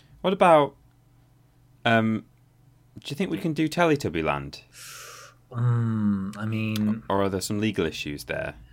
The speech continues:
Speaker 2: I don't know if a, if a J peg exists of high enough quality
Speaker 1: True.
Speaker 2: for us to traverse it.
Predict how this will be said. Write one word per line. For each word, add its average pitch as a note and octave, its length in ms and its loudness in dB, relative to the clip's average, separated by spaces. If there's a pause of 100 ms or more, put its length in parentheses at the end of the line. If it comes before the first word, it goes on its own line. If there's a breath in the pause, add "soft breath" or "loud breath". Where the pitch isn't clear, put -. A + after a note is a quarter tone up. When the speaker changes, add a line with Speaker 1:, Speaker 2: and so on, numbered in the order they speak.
(140 loud breath)
Speaker 2:
I C#3 80 0
don't D#3 260 2
know C#3+ 200 0
if B2+ 160 -4
a, A#2+ 180 2 (580)
if - 200 -12
a C3 100 -2
J B2 360 0
peg A#2+ 280 -2
exists G#2+ 480 -6
of G#2 120 -6
high A#2 200 0
enough G#2+ 260 -2
quality G#2 840 2
Speaker 1:
True. E2+ 340 0
Speaker 2:
for F#2+ 140 -2
us - 180 -6
to G2+ 160 -8
traverse G#2+ 880 0
it. - 220 -10